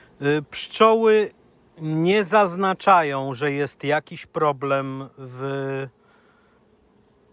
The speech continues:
w gnieździe, czyli nie są pup-, dupkami do góry, nie ma hałasu, jest wszystko w normie. Y,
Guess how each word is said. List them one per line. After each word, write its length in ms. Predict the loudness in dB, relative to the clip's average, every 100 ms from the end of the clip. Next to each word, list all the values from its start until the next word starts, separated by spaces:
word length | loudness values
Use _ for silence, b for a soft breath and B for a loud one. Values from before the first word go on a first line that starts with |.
| _
w 100 | -18
gnieździe, 680 | -2 2 4 2 -2 -2 -2
czyli 760 | -2 -4 -2 0 0 0 -2 -4 -10 -12
nie 360 | -6 0 2 2
są 420 | 4 4 2 -4 _ _ _ _
pup-, 220 | -6 -6 -8 -20
dupkami 680 | -8 -2 0 4 2 2
do 140 | 0 2
góry, 600 | 4 4 6 4 2 -2 _ b b b b -4
nie 180 | 0
ma 140 | 2 2
hałasu, 880 | 4 4 6 4 0 -2 0 -2 -4 _ _ -10
jest 300 | -6 -6 -8
wszystko 360 | -10 -8 -4 -4
w 60 |
normie. 440 | -2 -2 -2
Y, 40 | -6